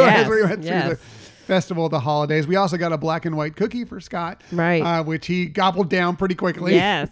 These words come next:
Speaker 2: yes. Yeah, we had decided that, hey, maybe, 'cause we, he, we had had a decent breakfast in the room too. So,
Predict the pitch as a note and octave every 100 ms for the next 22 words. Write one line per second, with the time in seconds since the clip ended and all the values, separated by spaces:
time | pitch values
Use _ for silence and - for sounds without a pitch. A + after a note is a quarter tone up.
0 | - D#3 F3 C3 - _ _ _ _ -
1 | F3 E3 G3 G3 F3 - G#3+ _ - G3+
2 | _ _ - F#3 - F3+ F3+ E3 F3 -
3 | B3 A3 G3+ F#3 G3 A3 C4+ B3 D#2+ -
4 | - F3+ F#3+ G#3 - E3+ A#3+ G#3 - -
5 | - _ _ _ _ G3 G3+ F3+ A3 A3+
6 | F#3 D#3+ D#3 D3 D#3 D3+ C#3+ - - A2+
7 | - - - - - C#3+ C3 B2 B2+ F2+
8 | G2 - - - B2 B2+ - D#3 C#3+